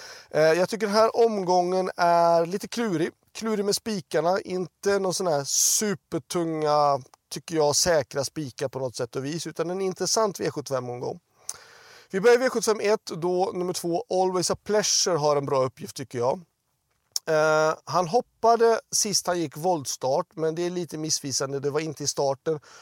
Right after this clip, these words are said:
utan det var efter en hundrafemtio meter. Vi hade en rejäl kubbning om positionerna och Magnus var tvungen att ta i sin häst och det blev en galopp tack vare det. Eh,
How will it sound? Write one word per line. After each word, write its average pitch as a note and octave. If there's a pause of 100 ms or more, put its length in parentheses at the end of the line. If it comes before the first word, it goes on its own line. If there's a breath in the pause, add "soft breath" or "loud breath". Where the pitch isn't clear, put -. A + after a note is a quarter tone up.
(120 loud breath)
utan D3
det D#3
var D3
efter D3
en C#3
hundrafemtio C#3+
meter. C3
Vi C3+
hade C#3+
en C3+
rejäl C#3 (380 loud breath)
kubbning C#3+
om C#3
positionerna C3+
och C#3
Magnus C#3+
var C#3+
tvungen C3+
att B2
ta D3
i C3
sin C3+
häst D#3+
och E3
det D3
blev C#3
en C3
galopp B2
tack A#2
vare A#2+
det. - (840 loud breath)
Eh, E3